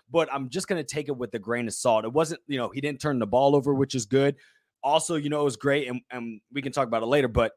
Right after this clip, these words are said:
you know, he didn't get sacked. He got hit, and that's, I think that's why he got pulled out. But, you know, no injuries, no turnovers, you know, and he had at least, like, one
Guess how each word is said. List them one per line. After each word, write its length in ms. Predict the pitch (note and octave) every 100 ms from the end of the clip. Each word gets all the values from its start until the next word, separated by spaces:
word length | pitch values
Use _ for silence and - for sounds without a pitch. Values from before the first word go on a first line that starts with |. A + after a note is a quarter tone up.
| _ C#3
you 100 | C#3
know, 160 | G2+ -
he 140 | -
didn't 160 | D#3 D3+
get 140 | A#2
sacked. 520 | - - B2+ E3+ -
He 80 | C#3
got 160 | C3+ A2
hit, 340 | - D3+ C3
and 100 | A2+
that's, 120 | A#2+ G#2+
I 80 |
think 140 | A#2 A#2
that's 100 | G#2+
why 60 |
he 40 | G#2+
got 140 | G2
pulled 200 | - A2
out. 260 | C#3+ C3 G#2
But, 220 | B2 A2 _ _ _ _ _
you 120 | D#3+
know, 200 | C#3+ G2 G#2+
no 280 | D#3+ G3 F3+
injuries, 640 | G3+ D3+ F3+ F#3 F3 - _ -
no 320 | C3 F#3 G#3
turnovers, 920 | G#3 - F3 E3+ E3+ D3 D#3+ D#3 - - _
you 100 | C#3+
know, 160 | D3 C#3
and 120 | D3+
he 100 | E3
had 200 | F3 G#3
at 80 | F3+
least, 220 | F#3+ D#3+
like, 160 | F3 B2+
one 340 | C#3+ F3